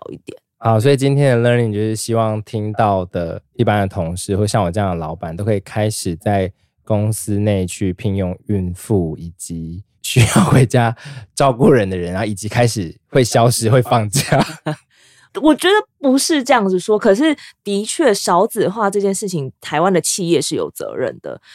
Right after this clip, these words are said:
Speaker 1: 因为当政府在给这么多补助，试管婴儿补助、冻卵补助的时候，如果企业它没有办法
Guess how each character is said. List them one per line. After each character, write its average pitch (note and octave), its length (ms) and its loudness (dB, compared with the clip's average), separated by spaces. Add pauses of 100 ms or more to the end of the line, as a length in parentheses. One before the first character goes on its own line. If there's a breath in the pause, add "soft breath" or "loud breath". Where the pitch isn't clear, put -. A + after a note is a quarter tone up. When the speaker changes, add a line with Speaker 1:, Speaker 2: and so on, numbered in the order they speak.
(160 loud breath)
Speaker 1:
因 D4+ 100 -2
为 F4 120 4
当 C4 200 0
政 A3 200 2
府 E3+ 160 -4
在 F#3+ 180 0
给 A2 240 -4
这 - 160 -2
么 D#3+ 140 2
多 D3+ 360 4
补 D3+ 360 -4
助， F3 180 2
试 G3 140 0
管 D#3 180 2
婴 D#3+ 80 0
儿 C#3+ 60 2
补 A#2 200 -8
助、 D#3 160 -8
冻 F#3 160 2
卵 C#3+ 160 -2
补 C#3 200 -8
助 F3+ 160 -2
的 C#3 100 2
时 - 180 -8
候， E3 200 0 (240 loud breath)
如 C4+ 120 0
果 B3+ 140 6
企 B3+ 240 -2
业 A#3 100 4
它 G#3 160 -2
没 F#3+ 140 0
有 F3 100 2
办 F3 220 -2
法 D3 180 -6